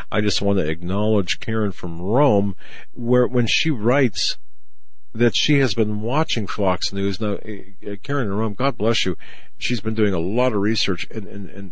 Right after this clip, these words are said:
she's seeing, watching the programming. But it's so much more than that, Karen. Thank you. And, and perhaps tomorrow we'll get into this, but, but, but what we're seeing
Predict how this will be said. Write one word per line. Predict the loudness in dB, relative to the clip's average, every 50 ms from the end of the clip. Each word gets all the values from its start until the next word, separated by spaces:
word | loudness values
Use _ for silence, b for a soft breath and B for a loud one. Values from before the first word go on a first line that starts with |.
| -4 -4
she's | -2 -2 0 0 -2 -2 -2 -4 -2
seeing, | -2 -2 -2 0 0 0 2 2 2 0 0 -2 -2
watching | -2 -2 -2 0 0 0 0 0 0 0 0
the | 0 0 0
programming. | 0 -2 0 2 2 2 4 2 2 2 2 0 0 -2 -2 B B B B B -4
But | -4 -4 -4
it's | -4 -2 -2 0
so | 0 0 0
much | 0 0 0 0 -2
more | -2 -2 -2
than | -2 -4 -4 -4
that, | -4 -4 -4 -4 -4 -4 -4 -6 -6 -6
Karen. | -4 -4 -4 -2 -2 -2 -2 -2
Thank | -2 -2 -2 -2
you. | -2 -2 -4 b b b b b b
And, | 0 0 0
and | 2 0 0 -2 -2 -2
perhaps | -2 0 0 0 0 -2
tomorrow | -2 -2 -2 0 0 0 0
we'll | 0
get | 0 0 0 0
into | 0 0 0
this, | 0 0 0 0
but, | 0 -2 -2 -2 b b b b b b b b -2
but, | 0 0 0 2 0 -2 -2 -4 -4 -4 -4 -4 -2 -2
but | 0 0 0
what | 2 2 2 2
we're | 2 2 2
seeing | 2 2 0 0 0 0 0 2 2 2 2 0 0